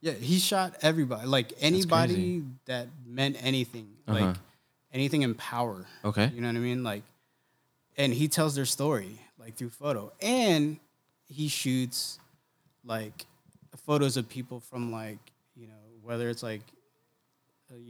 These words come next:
Speaker 1: indigenous people
Speaker 2: Mm-hmm.
Speaker 1: or immigrants or, you know what I'm saying? Like, culture, like,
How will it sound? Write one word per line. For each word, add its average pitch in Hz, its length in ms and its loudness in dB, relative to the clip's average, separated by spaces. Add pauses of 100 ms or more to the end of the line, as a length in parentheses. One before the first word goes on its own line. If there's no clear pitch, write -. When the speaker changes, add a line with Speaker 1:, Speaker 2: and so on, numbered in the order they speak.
(200)
Speaker 1:
indigenous 127 680 -2
people 127 420 -6
Speaker 2:
Mm-hmm. 104 240 -2 (220)
Speaker 1:
or - 160 -20
immigrants 123 800 -4
or, 113 180 -10 (480)
you 135 100 -4
know 151 60 2
what 151 40 4
I'm 143 40 2
saying? 151 220 0
Like, 107 180 -6
culture, 127 460 -10
like, 113 280 -6